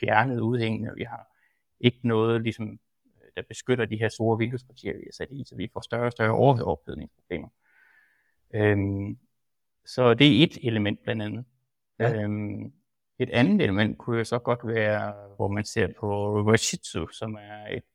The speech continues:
Speaker 1: det japanske, øh, øh, tatami-rum, øhm, som er et fleksibelt rum. Øh,
Speaker 2: Ja.
Speaker 1: hvor vi i Danmark har vi jo meget, vores rum er faste. Altså en stue er en stue,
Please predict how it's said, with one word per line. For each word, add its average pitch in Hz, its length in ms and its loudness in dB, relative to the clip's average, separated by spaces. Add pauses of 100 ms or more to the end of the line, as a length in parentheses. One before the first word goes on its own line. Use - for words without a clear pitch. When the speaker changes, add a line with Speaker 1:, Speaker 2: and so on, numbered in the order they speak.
(120)
Speaker 1:
det 117 140 2
japanske, 110 600 0 (160)
øh, 101 200 -4 (840)
øh, 113 160 4
tatami-rum, 127 680 6 (500)
øhm, 107 680 0 (180)
som 107 640 4 (140)
er 110 580 0
et - 100 -16 (100)
fleksibelt - 600 -8
rum. 101 140 -4 (640)
Øh, 107 80 -6
Speaker 2:
Ja. 107 300 -2
Speaker 1:
hvor 123 220 2
vi 127 180 6
i 127 80 2
Danmark 123 380 2
har 123 200 0
vi 117 100 0
jo 110 160 2
meget, 107 400 4
vores 113 320 -4
rum 123 180 6
er 110 60 0
faste. - 400 2 (440)
Altså 117 180 -10
en 110 100 -6
stue 135 440 -2
er - 40 0
en - 60 -6
stue, 139 640 -4